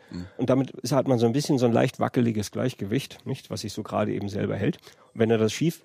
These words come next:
Speaker 2: das leiseste schief geht, zum Beispiel sich so eine stromgetriebene Instabilität ausbildet, die sind eben besonders brutal, nicht, dann kann es leicht passieren, dass sich das Plasma dann abkühlt, damit die Leitfähigkeit erhöht,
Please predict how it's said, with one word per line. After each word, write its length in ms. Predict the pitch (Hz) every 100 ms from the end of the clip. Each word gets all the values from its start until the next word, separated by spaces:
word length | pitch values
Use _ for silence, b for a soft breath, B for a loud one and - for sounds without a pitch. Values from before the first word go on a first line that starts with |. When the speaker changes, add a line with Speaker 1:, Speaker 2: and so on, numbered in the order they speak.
| -
Speaker 2:
das 160 | 123 113
leiseste 440 | 127 147 131 -
schief 280 | - 143 -
geht, 160 | 101 98
zum 100 | 107
Beispiel 300 | 107 120 117
sich 140 | 113
so 100 | -
eine 100 | 110
stromgetriebene 640 | 104 - 123 131 - 123 113
Instabilität 680 | 110 - 101 104 - 123 117
ausbildet, 520 | 104 - 104 107 131
die 60 | 98
sind 160 | 101
eben 180 | - 101
besonders 360 | 98 104 101 101
brutal, 440 | 107 101 110 139 B B B B
nicht, 180 | - -
dann 220 | 110 110
kann 200 | - 120
es 160 | 147 113
leicht 180 | 117
passieren, 380 | - 110 - 127
dass 100 | 104
sich 120 | 107 113
das 160 | 110
Plasma 280 | - 110 107
dann 160 | 98 -
abkühlt, 600 | 101 - - 180 214 - _
damit 220 | - 104 101
die 60 |
Leitfähigkeit 720 | 98 101 - - 147 - 156 160
erhöht, 380 | 139 120 175